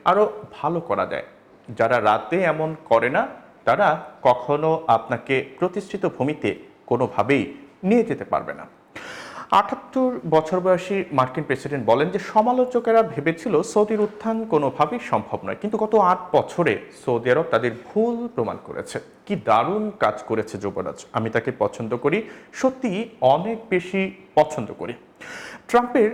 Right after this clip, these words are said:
এমন উচ্ছ্বসিত প্রশংসায় যুবরাজ বিন সালমান হাসেন এবং দর্শকরা দাঁড়িয়ে অভিবাদন জানান। যুক্তরাষ্ট্র ও সৌদি আরবের ঘনিষ্ঠ সম্পর্ক বজায় রাখার প্রতিশ্রুতি দিয়ে ট্রাম্প জানান যে এমবিএস ও তুরস্কের প্রেসিডেন্ট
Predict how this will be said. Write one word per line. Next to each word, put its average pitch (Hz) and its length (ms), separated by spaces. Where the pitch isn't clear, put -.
এমন 208 220
উচ্ছ্বসিত 220 640
প্রশংসায় 165 560
যুবরাজ 190 400
বিন 196 80
সালমান 160 420
হাসেন 135 340
এবং 262 380
দর্শকরা 151 760
দাঁড়িয়ে 120 600
অভিবাদন 113 560
জানান। 104 260
যুক্তরাষ্ট্র 131 640
ও 143 220
সৌদি 175 240
আরবের 190 300
ঘনিষ্ঠ 269 360
সম্পর্ক - 480
বজায় 120 240
রাখার 151 520
প্রতিশ্রুতি 175 520
দিয়ে 107 160
ট্রাম্প 113 340
জানান 120 260
যে 147 240
এমবিএস 208 600
ও 202 320
তুরস্কের 156 340
প্রেসিডেন্ট 147 520